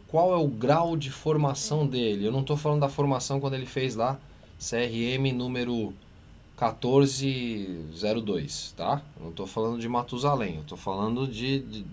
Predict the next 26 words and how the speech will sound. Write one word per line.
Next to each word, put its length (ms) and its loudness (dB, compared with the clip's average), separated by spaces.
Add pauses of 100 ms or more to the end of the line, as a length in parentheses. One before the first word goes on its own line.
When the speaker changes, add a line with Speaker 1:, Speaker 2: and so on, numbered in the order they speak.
(440)
Speaker 1:
se 240 -6
continuou 640 6
estudando. 800 0
Isso 260 0
é 40 4
o 60 2
importante, 600 -4
se 120 -4
ele 120 0
é 20 4
atualizado. 960 0 (160)
Speaker 2:
Sim. 80 -16 (320)
Speaker 1:
Não 60 -8
adianta 260 -4
você 240 -4
chegar 640 -2 (560)
no, 540 -6 (340)
no 140 -10
consultório, 580 -2
não 60 -4
tô 100 -8
falando 220 -2
que 100 -10
tem, 260 -2
a 100 -4
tecnologia 840 0